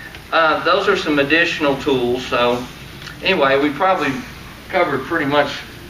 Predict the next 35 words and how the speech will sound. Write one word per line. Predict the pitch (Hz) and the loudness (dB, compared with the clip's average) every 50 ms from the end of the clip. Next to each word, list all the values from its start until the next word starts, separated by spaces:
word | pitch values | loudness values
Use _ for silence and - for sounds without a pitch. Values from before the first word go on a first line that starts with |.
| - - - - - - - - - - - - - - - - | -18 -18 -18 -18 -18 -18 -18 -18 -18 -18 -18 -18 -18 -18 -12 -10
as | - 123 - | -8 -8 -8
fast | - - 160 156 151 143 139 - | -4 -2 0 2 2 0 0 -2
as | 135 123 127 | -6 -8 -8
we | 135 139 139 | -8 -8 -6
can | 135 120 117 117 | -6 -6 -2 0
go | 139 143 143 135 127 123 120 120 123 - - - | 2 4 4 4 2 0 -2 -4 -6 -6 -6 -4
some, | 131 123 117 113 113 | -4 -2 -2 2 4
uh, | 117 117 113 113 113 - | 4 6 6 6 4 2
of | 123 123 123 | 0 0 0
the | 117 107 | 0 -2
tools | - - 185 190 165 147 143 143 139 143 135 - - | -2 0 2 4 4 4 4 2 2 0 -2 -4 -4
of | 127 123 117 | -4 -4 -2
the | 117 120 | -2 -4
trade. | 120 - - 156 156 143 131 127 127 127 127 131 131 - - - - 131 - - - - - - | -4 -2 0 2 4 4 4 4 4 2 0 -2 -4 -8 -12 -6 -4 -4 -4 -4 -6 -10 -12 -4
So | - 156 147 143 143 139 143 | -2 2 4 4 4 2 2
if | 147 156 - - | -2 -4 -4 -2
you | - | -2
guys | 220 240 226 220 | -2 -2 -2 -2
don't | 233 233 220 214 | -2 -2 -2 0
have | 214 214 214 214 220 214 | 0 0 0 0 0 0
that | 214 208 196 - | 0 -2 -2 -2
kind | - 214 202 202 202 | -2 -2 0 0 -2
of | 190 | -4
stuff, | - - 196 190 196 196 202 - - - - - - - - - - | -4 -2 0 2 2 2 0 -2 -8 -10 -12 -14 -14 -14 -14 -4 0
um, | 156 160 156 143 127 117 117 - - - - | 2 4 4 4 2 0 -4 -6 -10 -14 -2
the | - 165 | 0 0
first | 165 - 294 - - - | 2 2 2 0 0 0
one | 247 233 220 | 0 0 2
I | 220 220 240 240 | 2 0 0 0
did, | 240 247 247 247 | 0 2 2 2
I | 226 208 202 | 2 2 2
bought | 220 220 208 185 | 2 2 2 2
a | 143 | 0
tackle | - - 202 196 208 208 - 131 117 | -2 -2 0 0 0 0 0 -2 0
box. | 120 120 113 160 131 - - - | 0 0 0 0 -2 -4 -8 -12